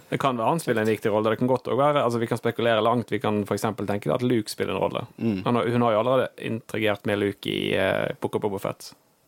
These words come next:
Speaker 2: Herregud, jeg har ikke tenkt over. Liksom, Leia er jo en stor del av New Republic nå.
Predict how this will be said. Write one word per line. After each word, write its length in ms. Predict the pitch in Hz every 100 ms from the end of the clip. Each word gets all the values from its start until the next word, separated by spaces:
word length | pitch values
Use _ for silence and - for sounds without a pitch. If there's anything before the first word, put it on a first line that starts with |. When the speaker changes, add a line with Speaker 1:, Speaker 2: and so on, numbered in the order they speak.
| -
Speaker 2:
Herregud, 380 | - 117 117 120
jeg 80 |
har 80 | 101
ikke 140 | 113 -
tenkt 180 | 107 -
over. 440 | 117 92 80 80 -
Liksom, 260 | 104 107 - - -
Leia 600 | 120 123 127 110 98 85 82 82 -
er 240 | 95 87
jo 220 | 87 87
en 200 | 85 87 87 - _ _ _ _ _ _ - _ -
stor 420 | - - 98 90
del 300 | 92 90 85
av 320 | 85 85 85 95
New 220 | 92 85
Republic 460 | 85 85 82 85 87
nå. 120 | 101